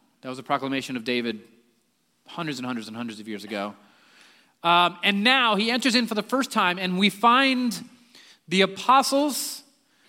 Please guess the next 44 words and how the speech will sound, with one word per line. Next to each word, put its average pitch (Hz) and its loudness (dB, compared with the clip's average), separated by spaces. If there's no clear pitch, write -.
Peter 247 2
and 226 2
John, 170 2
standing 220 0
with 170 2
this 190 0
guy 202 4
who 170 0
had 170 2
just 220 0
been 254 -2
healed, 175 0
first 220 -2
time 220 0
on, 202 4
like, 175 0
new 202 0
legs, 151 2
right? 170 0
And 151 -2
he's, 147 0
and - -10
he's 160 -2
holding 226 2
on 208 4
to 170 2
them. 95 -4
And 180 -8
he's 175 -4
holding 220 2
on 214 4
to 196 4
them 180 2
while, 165 2
while 165 4
they're 156 -2
speaking. - -4
And 202 2
he's 180 -2
preaching 254 2
the 233 4
name 226 2
of 220 0
Jesus, 165 0